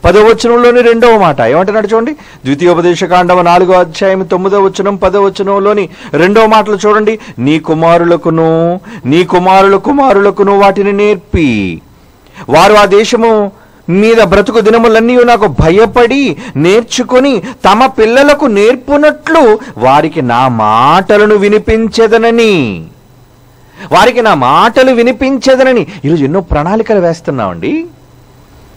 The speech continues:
ఎందుకు ఈరోజు ఈ విశ్వవిద్యాలయం ద్వారా ఎంతమంది వేల లక్షల మంది పిల్లలను ఈరోజు విద్యావంతులుగా, బైబిల్ విద్యావంతులుగా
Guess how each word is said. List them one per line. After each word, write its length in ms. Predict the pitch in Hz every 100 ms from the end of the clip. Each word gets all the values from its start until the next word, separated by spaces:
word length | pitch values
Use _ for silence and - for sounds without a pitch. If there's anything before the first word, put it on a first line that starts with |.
| - - - - -
ఎందుకు 340 | 190 226 233
ఈరోజు 340 | 233 226 247 240
ఈ 120 | 214
విశ్వవిద్యాలయం 880 | 214 269 240 190 185 254 247 247 240
ద్వారా 140 | 240
ఎంతమంది 1000 | 226 254 294 254 233 220 240 269 269 180 - 196 110
వేల 520 | 117 143 165 226 233
లక్షల 520 | 170 190 - - 247
మంది 200 | 240 226
పిల్లలను 420 | 185 214 220 220
ఈరోజు 200 | 196 190
విద్యావంతులుగా, 840 | 143 135 120 160 165 160 151 151 135
బైబిల్ 520 | 98 120 185 202 208
విద్యావంతులుగా 880 | 196 165 202 190 185 170 180 170